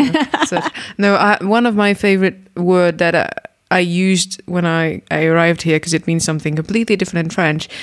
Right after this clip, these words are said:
Speaker 2: is pouf. Uh, in French, it's not offensive, not as offensive as it is here.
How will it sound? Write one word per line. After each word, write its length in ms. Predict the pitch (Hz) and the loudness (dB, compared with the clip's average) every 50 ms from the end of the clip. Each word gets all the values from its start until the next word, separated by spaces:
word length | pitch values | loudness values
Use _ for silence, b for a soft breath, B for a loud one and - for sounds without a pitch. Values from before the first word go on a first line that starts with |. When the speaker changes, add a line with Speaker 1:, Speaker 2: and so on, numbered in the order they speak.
| B B B | B B B
Speaker 2:
is 160 | - 170 - | -4 -4 -4
pouf. 600 | - - - - 214 185 - - - - - - - _ _ _ b b b b b b b b b b b b b b b _ _ - | -4 -4 -2 0 0 0 0 -4 -10 -14 -18 -20 -20 _ _ _ b b b b b b b b b b b b b b b _ _ -2
Uh, 300 | 170 160 160 156 151 - - | -2 0 0 -2 -2 -4 -2
in 180 | - 180 185 | 0 0 0
French, 880 | 170 - - - 226 269 320 349 403 392 370 - - - - - - - - | 0 -2 -2 -2 0 0 2 0 0 0 -2 -4 -6 -6 -6 -6 -6 -4 -2
it's 240 | 240 226 - - - | -4 -2 -2 0 0
not 240 | 254 277 349 370 | 2 2 2 2
offensive, 640 | 339 294 - - 277 269 262 254 - 254 233 247 262 | 0 0 0 0 2 2 2 2 0 0 -2 -2 -2
not 200 | 233 254 240 - - | -2 -2 -2 0 -2
as 240 | 285 294 285 277 269 | -2 -2 -2 -4 -4
offensive 580 | 247 247 226 254 240 233 226 214 - 220 208 | -4 -4 0 0 2 2 0 0 0 0 0
as 120 | 214 208 202 | 0 0 2
it 80 | 208 208 | 2 2
is 160 | 202 202 - | 2 0 0
here. 440 | 226 233 233 196 160 151 165 196 | 0 0 2 2 2 2 2 0